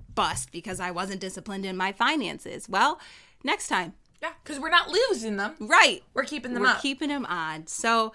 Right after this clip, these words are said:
Speaker 2: Yeah.
Speaker 1: go
Speaker 2: And well, hold on. Hold on.
Speaker 1: Yes.
Speaker 2: Bright and bubbly. This, I mean,
Speaker 1: Oh
Speaker 2: this
Speaker 1: my
Speaker 2: is the last
Speaker 1: goodness.
Speaker 2: one of our
Speaker 1: How
Speaker 2: show.
Speaker 1: did I forget?
Speaker 2: Like, hold on. You can't close out. I know that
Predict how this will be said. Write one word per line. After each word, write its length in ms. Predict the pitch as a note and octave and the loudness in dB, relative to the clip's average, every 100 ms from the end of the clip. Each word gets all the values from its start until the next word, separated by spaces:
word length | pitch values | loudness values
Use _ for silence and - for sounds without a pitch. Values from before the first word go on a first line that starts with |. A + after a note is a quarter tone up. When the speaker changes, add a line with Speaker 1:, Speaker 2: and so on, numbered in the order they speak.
| - | -8
Speaker 2:
Yeah. 240 | G#3 - - _ F#3 | -8 -8 -12 _ 0
Speaker 1:
go 300 | A#3 B3 C4+ | 4 4 4
Speaker 2:
And 100 | - - _ _ - | -2 -20 _ _ -12
well, 160 | G#3+ B3 | -2 0
hold 180 | D#4 D#4+ | 0 0
on. 140 | C4 C#4 _ - | -2 -6 _ -4
Hold 240 | F4+ G4 | 2 4
on. 120 | E4+ | 4
Speaker 1:
Yes. 500 | G#3+ D#4+ - - - - | 4 2 0 -8 -10 -2
Speaker 2:
Bright 200 | D4 D#4 | 0 0
and 80 | |
bubbly. 280 | B3 C#4+ G3+ | 0 -2 -4
This, 240 | A3+ C4 - | -10 -12 -8
I 60 | C4 | 4
mean, 100 | D4 | 6
Speaker 1:
Oh 40 | |
Speaker 2:
this 60 | - | 6
Speaker 1:
my 60 | D4+ | 4
Speaker 2:
is 40 | |
the 60 | D4 | 2
last 300 | - F4+ C#5 | 0 0 -2
Speaker 1:
goodness. 20 | |
Speaker 2:
one 140 | D#4 C5 | -6 -10
of 60 | |
our 40 | A4+ | 0
Speaker 1:
How 300 | A4+ C#5+ E4 | 2 4 2
Speaker 2:
show. 60 | |
Speaker 1:
did 80 | D#5+ | -2
I 20 | |
forget? 800 | - E5 C5 - C#5+ - F#5 - | -2 -12 -12 -8 -2 0 0 -2
Speaker 2:
Like, 180 | D#4+ D4 | -6 -6
hold 120 | E4+ | -6
on. 440 | G#4+ D5 B4+ - D5 G#4+ E4+ | -2 0 2 0 -2 -4 -8
You 100 | A4+ | -4
can't 200 | A#4 C#5+ | 0 0
close 220 | - C5+ B4+ B4 | 2 -2 2 2
out. 120 | A#4 - - | 0 -8 -6
I 100 | F4+ G4+ | -2 0
know 220 | G#4+ A4 | 2 4
that 120 | G#4+ | 2